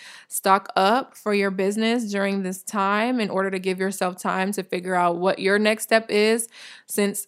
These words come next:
wholesale field tubes will not be available anymore after March first, as of March first. So, yeah, I wanted to make sure I let you guys know it's still available. You can definitely still go shop it right now. I didn't wanna go cold turkey and come out and be like, "Yep,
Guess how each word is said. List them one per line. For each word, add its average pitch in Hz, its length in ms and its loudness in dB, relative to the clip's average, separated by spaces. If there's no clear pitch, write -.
wholesale 196 420 0
field 196 240 -2
tubes 196 300 -2
will 185 100 -4
not 180 240 -2
be 190 140 -2
available 185 500 0
anymore 190 600 -2
after 185 360 0
March 202 300 0
first, 208 520 -2
as 185 220 2
of 208 260 4
March 202 340 0
first. 214 420 2
So, 190 600 4
yeah, 175 280 2
I 170 120 2
wanted 185 200 0
to 214 60 -4
make 208 160 2
sure 208 120 2
I 196 60 2
let 202 200 0
you 214 80 -4
guys 214 200 2
know 208 220 4
it's 202 100 -2
still 208 200 0
available. 226 420 0
You 202 100 -4
can 196 140 -4
definitely 202 300 -2
still 202 240 -2
go 208 120 -2
shop 196 300 0
it 202 80 -2
right 190 160 -2
now. 180 320 0
I 170 140 -2
didn't 185 180 -2
wanna 185 140 -2
go 185 180 0
cold 190 320 -2
turkey 190 380 -4
and 175 180 -4
come 190 220 -2
out 180 200 2
and 180 120 -4
be 185 100 2
like, 196 220 2
"Yep, 339 180 4